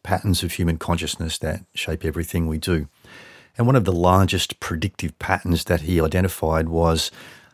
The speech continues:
a long-term swing between living with a focus on community and living with a focus on our individuality. And you can think of that as a pendulum swing with,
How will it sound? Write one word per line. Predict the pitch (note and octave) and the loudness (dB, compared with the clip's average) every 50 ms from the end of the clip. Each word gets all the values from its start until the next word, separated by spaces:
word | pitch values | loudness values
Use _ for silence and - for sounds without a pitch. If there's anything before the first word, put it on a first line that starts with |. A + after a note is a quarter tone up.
| _ - - - F2+ | _ -20 -14 -8 -2
a | E2+ E2 E2+ E2+ | 0 0 2 2
long-term | F2 G#2+ C3 B2+ B2 A2+ - - - A2 F#2+ F2+ F2 | 2 4 4 6 6 4 4 2 2 4 4 4 4
swing | - - - - G#2+ G2 F2+ E2+ D#2 | 2 0 0 2 4 4 4 4 2
between | D#2+ E2 - - - F#2+ F2+ F2 E2+ E2 E2 D#2+ - - - - | 0 -2 -4 -2 0 2 4 4 4 4 2 0 -2 -8 -16 -12
living | - G2 G2 A2+ G#2+ A2 G#2 F#2 | -8 -2 0 2 4 4 4 4
with | E2+ E2+ E2 | 4 2 0
a | - | 0
focus | - - G2 F2+ - F2 - - | 0 2 2 2 2 0 -2 0
on | F#2 D#2+ D#2+ | 0 0 0
community | - - E2+ F2+ G2+ G#2+ G#2 G#2 G2 G2 G2 F2+ - - - - - _ _ _ | -2 -2 0 2 2 2 2 2 2 2 0 -2 -6 -12 -20 -20 -20 _ _ _
and | - - E2 D#2+ E2+ F2 E2+ E2+ E2 | -8 -4 -2 0 2 2 2 2 2
living | F2 F2+ E2 F2 E2+ E2 | 0 0 0 2 0 0
with | E2 E2 | 0 0
a | D#2 - | -2 -4
focus | - - E2+ E2+ - E2 - - | -2 -2 -2 -2 -2 -4 -2 0
on | E2+ E2 D#2+ D#2+ E2+ E2 - - | 0 0 0 0 -2 -4 -6 -6
our | - D#2 D2+ - | -6 -6 -6 -4
individuality. | - F#2 D#2+ D#2+ E2 F2 D#2+ E2+ E2 E2 E2+ E2+ D#2+ D2+ D2+ D2 C#2+ - _ _ _ _ _ _ _ _ _ _ _ _ _ _ _ _ _ _ | -4 -4 -4 -2 -2 -4 -4 -2 -2 -2 0 0 -2 -2 -4 -6 -10 -12 _ _ _ _ _ _ _ _ _ _ _ _ _ _ _ _ _ _
And | - G2+ G2 | 2 2 2
you | F#2 | 2
can | - G#2 | 0 -2
think | G#2 - D#3+ - - | 0 0 2 2 2
of | F2 D#2 - | 0 2 2
that | F2+ D#2 F2 - - - | 2 2 2 0 -2 -2
as | - E2 D#2+ D#2+ D#2 - - - - | 0 2 2 4 2 2 -2 -4 -8
a | D#2+ | -6
pendulum | - - G2 F#2 E2+ F2+ E2 D#2 D2+ | 0 4 4 4 4 4 0 0 -2
swing | - - - F2+ D#2+ D#2 D#2 D#2 - - _ _ _ - - - - _ _ - | -2 -2 -2 -2 0 0 -2 -4 -6 -10 _ _ _ -20 -20 -20 -20 _ _ 0
with, | E2+ E2 D#2+ - - - | 2 4 4 2 0 -6